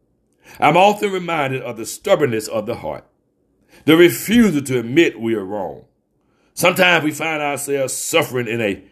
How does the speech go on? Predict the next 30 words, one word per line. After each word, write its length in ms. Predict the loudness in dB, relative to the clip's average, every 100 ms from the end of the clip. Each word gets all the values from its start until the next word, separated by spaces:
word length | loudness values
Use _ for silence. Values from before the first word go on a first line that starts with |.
| _ _
broken 520 | -10 2 2 4 -2
condition 500 | -4 -6 -4 -4 -4
of 80 | -8
the 100 | -6
heart 320 | -4 -6 -6 _ _ _ _ _ _
and 320 | 0 0 -2
mind 400 | -4 -6 -10 -18 _ _ _ _
simply 500 | -12 -4 2 2 2
because 560 | -2 -2 0 0 0 0
we 140 | -2
refuse 560 | -4 -6 0 2 2 0
to 120 | -4
repent 500 | -4 -4 -2 -4 -4 -8
of 140 | -6
our 160 | -4 -6
sin. 440 | -8 -10 -12 -14 _ _ _ _ _ _ _ _ -2
We 120 | -2
cannot 540 | 2 0 2 0 0
justify 520 | 0 -2 -2 -4 -4
the 80 | -4
things 300 | -6 -6 -6
we've 140 | -6 -6
done 220 | -6 -6
wrong. 440 | -6 -8 -10 -14 -20 _ _ _ _ _
All 300 | 4 6 6
we 80 | 4
can 140 | -4
do 220 | -6 -6 -4
is 300 | -6 -8 -16 _ _ _ -6
confess. 640 | -6 0 2 2 -2